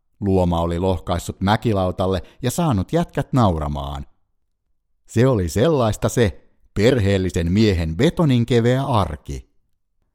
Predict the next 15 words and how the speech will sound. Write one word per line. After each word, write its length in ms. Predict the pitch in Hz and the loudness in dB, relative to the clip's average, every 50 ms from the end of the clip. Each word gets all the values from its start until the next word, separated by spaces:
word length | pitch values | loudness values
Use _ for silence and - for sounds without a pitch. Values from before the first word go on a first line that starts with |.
| _ _ _ _ _ _ _ _ _ _ _ _ _ _ _ _ _ _ _ _ _ _ _ _ _ _ _ _ _ _ _ _ _ _ _ _ _ | _ _ _ _ _ _ _ _ _ _ _ _ _ _ _ _ _ _ _ _ _ _ _ _ _ _ _ _ _ _ _ _ _ _ _ _ _
Luoma 400 | 104 107 127 151 143 110 87 87 | 0 2 4 4 4 2 2 0
käänsi 360 | - - 107 107 101 - 104 | 0 2 2 2 2 0 -2
katseensa 540 | - - 110 117 - - - 98 90 - 92 | 0 2 2 0 2 0 0 0 0 0 -2
baarin 440 | 82 85 104 113 123 120 107 98 90 | -2 2 2 4 4 4 4 2 2
tyhjistä 540 | - 127 135 131 120 104 95 - - 101 104 | 2 2 2 2 2 0 -2 -2 -2 0 2
looseista 540 | 110 120 120 107 - 95 92 - - - 120 | 4 4 4 4 2 0 -2 -2 0 0 2
aaltoon. 840 | 127 127 117 92 80 71 69 - - 73 69 69 69 67 67 69 - _ _ _ _ _ _ _ _ _ _ _ _ _ _ _ _ _ _ _ _ _ _ _ _ _ _ _ _ _ _ _ _ 92 | 4 4 4 2 2 -2 -6 -10 -10 -10 -10 -8 -10 -10 -12 -14 -16 _ _ _ _ _ _ _ _ _ _ _ _ _ _ _ _ _ _ _ _ _ _ _ _ _ _ _ _ _ _ _ _ -6
"Voin 220 | 87 90 90 87 | -4 -2 -2 -2
yrittää 560 | 87 117 120 147 139 123 107 - - 92 85 90 | 0 2 4 4 4 4 2 0 -2 -2 -2 0
auttaa 540 | 98 120 139 123 113 - - - 87 85 | 2 2 2 2 0 -2 -4 -4 -2 -2
ja 140 | 85 82 82 | -2 -2 -4
kysellä 560 | - - 139 156 - 120 107 101 98 98 98 | -2 -2 -2 -2 0 -2 0 0 0 -2 0
vähän", 480 | 110 120 120 101 90 82 78 76 67 - - _ _ _ _ _ _ - | 2 2 2 2 0 -2 -4 -4 -8 -10 -14 _ _ _ _ _ _ -2
Aalto 360 | 113 104 92 87 - 90 85 | 0 2 2 0 -2 -4 -4
sanoi. 560 | - 90 82 80 78 76 76 73 73 73 73 | -4 -4 -4 -2 -4 -4 -4 -6 -6 -8 -10